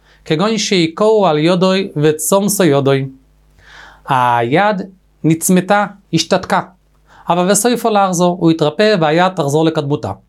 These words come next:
מאי? השאלה היא כך, האם יש כאן גם תשלום של שבס, על זה שהוא כעת שוכב במיטה והוא לגמרי מושבת, וגם תשלום של נזק,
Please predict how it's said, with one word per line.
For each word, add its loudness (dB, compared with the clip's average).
מאי? 0
השאלה 0
היא -2
כך, -8
האם 0
יש 0
כאן -2
גם 0
תשלום 0
של -2
שבס, -2
על 0
זה 0
שהוא -2
כעת 2
שוכב -2
במיטה 0
והוא -2
לגמרי 0
מושבת, -2
וגם 0
תשלום 0
של 0
נזק, 0